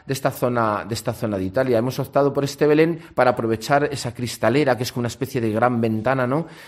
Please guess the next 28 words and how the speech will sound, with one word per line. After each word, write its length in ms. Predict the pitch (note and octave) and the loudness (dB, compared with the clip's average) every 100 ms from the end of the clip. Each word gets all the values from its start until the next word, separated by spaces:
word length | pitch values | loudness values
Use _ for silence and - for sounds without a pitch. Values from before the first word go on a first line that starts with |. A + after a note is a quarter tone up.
| - | -10
que 100 | - | -6
se 160 | A#2+ A2 | -4 -2
nos 220 | G#2+ - | -2 2
abre 320 | C#3+ E3 F3+ - - - - | 2 2 -2 -6 -20 -20 -2
y 300 | F3+ E3 D#3 | 2 4 4
se 160 | D#3 | 0
puede 240 | B2 C#3 D3 | 2 2 2
visitar, 480 | C#3+ D#3+ - G3+ E3+ | 0 -2 2 2 2
eh, 380 | C3 A#2+ A#2 A2 | -2 -2 -2 -2
desde 200 | A2+ G#2+ | -2 -2
las 180 | G2 - | -2 -4
once 300 | D3+ G#3 E3+ | -6 -4 -6
hasta 240 | - A#2 | -2 0
las 160 | G#2 G2+ | 0 0
nueve 160 | G2+ | 0
de 80 | G2 | 0
la 80 | G2+ | 0
mañana. 360 | G2 C#3 F3 | -2 -2 -2
Como 200 | - G2+ | -2 -2
no 480 | G#2 A2+ A#2+ B2 B2+ | 0 0 2 2 2
hace 180 | B2+ C#3+ | 0 0
falta 300 | - C#3 C3+ | 0 2 2
entrar, 320 | C3+ F#3+ G#3+ | 2 0 -2
que 80 | - | -4
se 160 | - G#2 | -2 0
ve 60 | |
desde 200 | A#2 C#3 | 0 -2
fuera, 400 | - D#3+ F3 A3 | 0 4 4 2